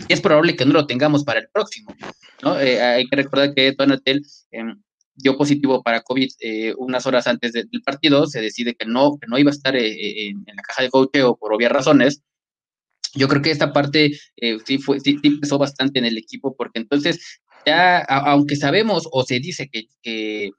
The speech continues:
que Vic Fangio es, es quien manda las jugadas defensivas, eh, bueno, creo que tener un coordinador o tener alguien que te asesore o, o un grillito en, en, en el hombro, pues nunca cae nada mal, ¿no? Creo que Donatel es, es, es la mancuerna perfecta de Vic Fangio. Creo que su ausencia pesó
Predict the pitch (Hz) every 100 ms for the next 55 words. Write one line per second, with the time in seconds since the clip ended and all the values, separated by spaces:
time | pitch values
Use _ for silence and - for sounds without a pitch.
0 | _ _ _ _ _ _ _ - 110 113
1 | 151 147 185 147 120 131 131 143 147 139
2 | 143 139 117 120 127 139 131 127 139 139
3 | 160 131 - _ - - 117 143 151 147
4 | 143 147 180 165 - _ 123 143 180 170
5 | 151 135 120 139 151 143 117 139 160 170
6 | - 147 123 110 117 - 143 151 127 113
7 | 107 95 110 117 139 143 143 147 139 120
8 | 110 117 120 120 135 143 147 - - 127
9 | 139 143 123 135 135 123 135 127 127 -
10 | - - - 143 143 147 143 151 143 143
11 | 120 - - _ 131 135 143 - 127 135
12 | 143 123 - 143 147 143 - 143 123 113
13 | 117 127 - 151 147 143 _ 143 147 147
14 | 170 170 - 143 - 139 131 131 151 165
15 | 175 180 113 - 175 190